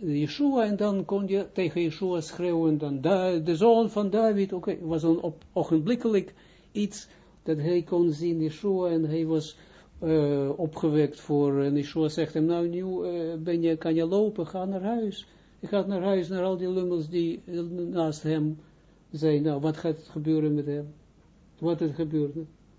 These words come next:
En misschien gaat hij dan onderweg, eh, gaat hij ergens, moet hij de rivier of iets, eh, eh, o-, overzwemmen of zo, en gaat hij dan, eh,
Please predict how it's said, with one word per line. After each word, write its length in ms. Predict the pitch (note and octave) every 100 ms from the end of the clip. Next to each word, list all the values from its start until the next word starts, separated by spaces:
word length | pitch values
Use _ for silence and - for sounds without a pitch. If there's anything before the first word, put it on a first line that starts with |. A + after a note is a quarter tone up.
| _ _
En 160 | F3 F#3
misschien 320 | F#3 - G3
gaat 180 | G3+ F#3+
hij 100 | F#3+
dan 140 | F#3+
onderweg, 560 | F#3+ F#3+ G3 A3 F3 - _ - - - - - -
eh, 480 | F#3 E3+ E3 D#3 D#3
gaat 220 | D#3 F3
hij 140 | E3 E3+
ergens, 300 | D#3+ D#3+ D3+
moet 180 | E3
hij 100 | D#3+
de 340 | D#3 D3+ D3 C#3+
rivier 540 | D3+ E3+ A3+ A#3+ G#3
of 280 | G3+ E3+ D#3+
iets, 320 | E3 D#3 -
eh, 520 | - F#3+ D#3+ D3+ C#3+ C#3
eh, 1200 | - - - - - - - D#3+ D3 C#3+ C#3 C3+ C3+ - _
o-, 320 | - D#3 D3 -
overzwemmen 720 | F3 D#3 D3 C#3 D#3 C#3+ C#3
of 80 | C#3
zo, 220 | - E3
en 100 | G#3
gaat 200 | G#3 A#3
hij 100 | G3
dan, 320 | F#3+ F3+ D#3+ D3+ - - _ _
eh, 840 | F#3+ E3+ D#3 D3+ D3 D3 D3